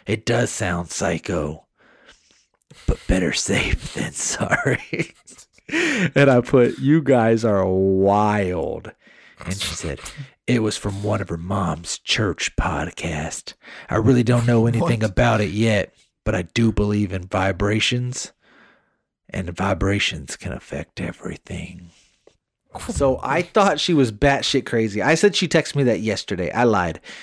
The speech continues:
Speaker 1: She had texted me that Sunday evening. Bro,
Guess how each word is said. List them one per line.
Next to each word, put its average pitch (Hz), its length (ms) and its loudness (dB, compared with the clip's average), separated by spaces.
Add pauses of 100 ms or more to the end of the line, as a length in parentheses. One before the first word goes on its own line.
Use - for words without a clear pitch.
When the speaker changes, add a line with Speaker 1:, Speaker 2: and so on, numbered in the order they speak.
(140)
Speaker 1:
She - 200 0
had 143 160 4
texted 131 300 0
me 127 160 -2
that 107 340 0
Sunday 123 840 2 (200)
evening. 98 560 -6 (960)
Bro, 117 680 2